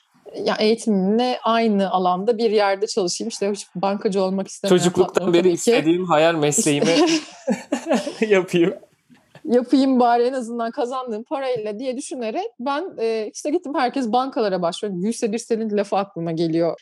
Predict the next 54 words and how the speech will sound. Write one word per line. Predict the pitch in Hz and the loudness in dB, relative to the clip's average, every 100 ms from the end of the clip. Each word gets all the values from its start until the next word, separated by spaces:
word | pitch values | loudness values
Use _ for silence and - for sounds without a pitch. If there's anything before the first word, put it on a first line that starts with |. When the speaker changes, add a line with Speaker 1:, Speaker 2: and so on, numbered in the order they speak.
| - | -2
Speaker 1:
Gülse | 214 214 233 | 0 2 2
Birsel | 269 262 | 2 2
işte | 254 262 226 | 2 4 4
nasıl | 277 - 247 | 2 2 2
hani | 226 208 - | 4 0 -4
bir | 185 | -2
komedyen | 226 - 208 202 214 | 0 0 0 2 2
olup | 208 226 | 0 0
da | 190 | 0
Boğaziçi'nde | 190 190 196 208 196 | 2 2 0 -6 -6
işletme | - 202 208 | -4 -4 -4
okuduğunu | 190 - 185 214 | -4 -4 -4 -2
sorduklarında | 214 190 190 - 185 202 | -2 0 -2 -4 -4 -2
şey | 302 247 214 | 0 0 2
gibi | 185 185 240 _ _ _ - | 2 0 0 _ _ _ -2
bir | 202 | 2
cevabı | 214 196 196 196 | 2 2 2 0
vardı. | 208 175 185 | -2 -2 -2
Çok | - 202 _ | -8 -14 _
komik. | 196 196 - - _ 190 | -8 -8 -12 -20 _ -6
Hakikaten | 226 196 220 185 | -4 0 0 0
öyle | 190 190 190 | 0 0 0
yani | 175 | -2
çok | 180 - | -4 -4
da | |
mantıklı | 196 190 190 - | -2 -2 -4 -8
bir | 180 | -6
sebebi | 202 190 196 | -2 0 0
yok. | 269 _ _ _ - | -2 _ _ _ -4
Herkes | 240 262 262 | -2 0 -2
işletme | 220 - 233 - 277 | -2 0 -2 0 0
yazıyordu. | 247 190 220 | 2 2 2
Benim | 233 233 | 2 2
de | 247 | 0
puanım | - 226 220 240 | 0 -2 0 -2
tutuyordu. | - - 214 269 | -6 -2 0 2
O | |
yüzden | 220 185 175 | 0 0 -4
yazdım. | 170 175 160 185 | -6 -8 -8 -10
<laughs> | - | -4
Yani | 262 - - | -4 -2 0
gerçekten. | 339 - 403 - - 453 | 0 2 -2 -2 -6 0
Speaker 2:
Haklı. | - - 180 | 0 2 2
Bir | 143 | 4
de | 147 | 6
o | 151 | 6
yaşta | 156 147 165 | 4 4 2
Speaker 1:
O | |
Speaker 2:
yani | 151 143 143 139 | 2 2 0 -2
çok | 175 160 | -2 0
mantıklı | 139 135 - 139 | 0 -2 -4 -2
bir | 117 | 2
Speaker 1:
Yani | 104 | 0
Speaker 2:
cevap. | 107 | -2